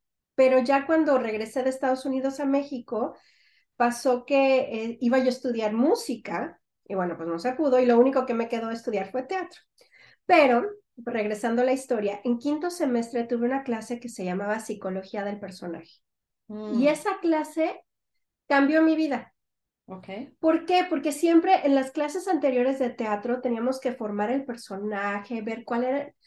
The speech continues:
Speaker 1: los antecedentes, o sea, qué le había pasado en toda su vida anterior para llevarlo, para tener el motivo de actuar de tal o cual manera, ¿no?
Speaker 2: Para meter el personaje en ti, ¿no?
Speaker 1: Ajá, para
Speaker 2: Entender más
Speaker 1: entenderlo.
Speaker 2: la historia y saber
Speaker 1: Sí.
Speaker 2: cómo voy a actuar.
Speaker 1: Ujú.
Speaker 2: Ok, ok.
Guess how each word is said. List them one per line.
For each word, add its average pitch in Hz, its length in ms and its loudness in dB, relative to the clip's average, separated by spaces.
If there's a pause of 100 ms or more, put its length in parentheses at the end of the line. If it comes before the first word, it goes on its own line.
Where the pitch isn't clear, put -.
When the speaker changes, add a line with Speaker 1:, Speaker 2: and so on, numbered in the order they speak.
(160)
Speaker 1:
los 226 300 -4
antecedentes, 208 1160 -2
o 220 60 -8
sea, 226 180 -4
qué 262 100 0
le 311 100 2
había 311 220 2
pasado 285 360 0
en 269 100 2
toda 262 200 -2
su 262 160 -8
vida 233 180 0
anterior 220 580 0 (300)
para 240 240 4
llevarlo, 226 480 0
para 233 180 0
tener 247 240 2
el 311 60 2
motivo 277 440 2
de 285 80 2
actuar 226 360 -2
de 240 80 2
tal 208 240 0
o 214 80 -8
cual 196 180 -4
manera, 240 380 -2
¿no? 233 200 -4 (260)
Speaker 2:
Para 214 240 2
meter 233 460 6
el 233 160 4
personaje 202 520 -4
en 180 160 -6
ti, 247 180 -2
¿no? 247 60 2
Speaker 1:
Ajá, 226 200 2
para 240 160 6
Speaker 2:
Entender 285 300 8
más 269 100 10 (120)
Speaker 1:
entenderlo. 240 60 2
Speaker 2:
la 254 60 2
historia 262 600 0
y 240 100 -6
saber 233 400 0 (240)
Speaker 1:
Sí. 196 100 -4
Speaker 2:
cómo 277 240 2
voy 226 200 2
a 185 60 -2
actuar. - 220 -16 (160)
Speaker 1:
Ujú. 359 180 4
Speaker 2:
Ok, 415 100 -2 (240)
ok. - 80 -20